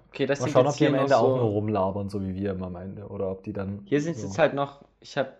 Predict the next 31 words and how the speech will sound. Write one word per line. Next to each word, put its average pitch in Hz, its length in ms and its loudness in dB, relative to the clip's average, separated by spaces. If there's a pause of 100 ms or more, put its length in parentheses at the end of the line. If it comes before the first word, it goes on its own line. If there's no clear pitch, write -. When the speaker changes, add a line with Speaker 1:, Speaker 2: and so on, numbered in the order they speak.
(140)
Speaker 1:
zweieinhalb 123 520 -2
Minuten 110 360 -6
sind's 95 260 -14
halt 92 140 -8
noch 95 160 -16
hier. 95 260 -12 (1300)
Das - 220 -16
Speaker 2:
Hä? 127 40 -8
Speaker 1:
könnte 120 680 -8 (160)
Speaker 2:
Warum? 139 300 0
Zweieinhalb 123 360 -2
Minuten 123 260 -2
ist 113 120 -8
mega 120 220 -4
wenig. 107 320 -8
Mach - 120 -14
mal 98 100 -10
mehr. 95 260 -8 (300)
Mach 107 100 -10
mal 120 100 0
auf 123 120 -4
fünfzig. - 480 -8 (1700)
Speaker 1:
Fünfzig, 151 540 -4
aber 120 180 -2
achteinhalb 135 440 0
Minuten 139 260 -6
kriegen 131 200 -8
wir 120 60 -2
halt 117 160 -4
niemals 120 460 -6
um. 113 340 -6